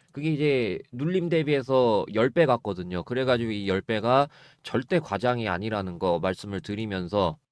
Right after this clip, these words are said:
근데 아까도 말씀드렸다시피 열 배 올라가지 않아서 시가총액이 적은 상태이기 때문에 적은 물량으로도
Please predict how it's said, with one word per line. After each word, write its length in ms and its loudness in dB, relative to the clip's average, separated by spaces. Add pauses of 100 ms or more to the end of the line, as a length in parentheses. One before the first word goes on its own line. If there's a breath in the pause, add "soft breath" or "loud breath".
근데 160 0
아까도 380 2
말씀드렸다시피 1500 0
열 140 4
배 120 0
올라가지 560 4
않아서 320 0
시가총액이 800 -4
적은 400 -2
상태이기 400 -4
때문에 640 -2
적은 320 0
물량으로도 1000 0